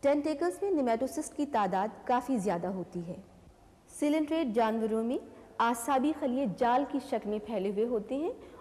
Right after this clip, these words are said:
और इसके साथ साथ रोशनी महसूस करने वाले आज़ा भी होते हैं।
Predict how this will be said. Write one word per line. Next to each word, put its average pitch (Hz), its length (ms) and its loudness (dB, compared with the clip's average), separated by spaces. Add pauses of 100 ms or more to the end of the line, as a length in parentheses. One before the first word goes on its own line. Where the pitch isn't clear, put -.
(120)
और 247 100 6
इसके 277 260 0
साथ 320 240 0
साथ 311 320 -4
रोशनी 254 400 2
महसूस 277 400 -2
करने 226 260 0
वाले 208 240 2
आज़ा 190 300 -2
भी 196 180 -4
होते 175 320 -6
हैं। 175 240 -10